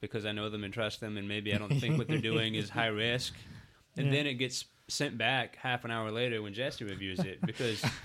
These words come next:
Speaker 2: <laughs>
Speaker 1: excuse me, I don't mean to call you out here, but I think Jesse's probably the most serious about his responsibility as a code reviewer of all of us. Like, he will go through and look through line by line, and he'll point out things. And I'm almost always glad to see it when Jesse
Speaker 3: <laughs>
Speaker 1: finds something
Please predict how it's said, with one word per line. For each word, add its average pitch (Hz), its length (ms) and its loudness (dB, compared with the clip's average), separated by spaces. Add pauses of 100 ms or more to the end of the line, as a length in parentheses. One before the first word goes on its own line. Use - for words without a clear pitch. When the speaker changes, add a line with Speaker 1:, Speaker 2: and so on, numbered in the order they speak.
(120)
Speaker 2:
<laughs> 139 320 -6
Speaker 1:
excuse 151 340 -2
me, 127 220 2
I 123 40 2
don't 127 140 2
mean 127 140 2
to 113 40 -2
call 123 200 0
you 120 100 2
out 135 160 4
here, 110 160 2
but 107 140 2
I 117 40 2
think 139 200 0
Jesse's 131 340 4
probably 123 380 4
the 113 80 0
most 120 500 0 (840)
serious 139 720 4
about 120 300 2
his 120 160 -2
responsibility 117 680 0
as 104 80 -2
a 107 60 -6
code 117 220 0
reviewer 92 360 -2 (420)
of 110 120 -2
all 107 180 2
of 92 80 -2
us. 85 220 -8
Like, 104 140 -8
he 123 120 -2
will 113 380 0
go 110 160 0
through 107 300 -2
and 101 100 -4
look 110 160 -6
through 104 220 -2
line 101 240 -2
by 101 80 -2
line, 98 320 -4
and 95 100 -6
he'll 110 240 -4 (240)
point 113 220 -2
out 101 180 -2
things. 101 220 -2
And 123 80 0
I'm 123 200 0 (680)
almost 175 400 4
always 147 280 2
glad 135 340 -2
to 117 40 -6
see 143 280 0
it 104 100 0
when - 120 2
Jesse 123 320 2
Speaker 3:
<laughs> 120 100 -2
Speaker 1:
finds 117 240 2
something 110 340 0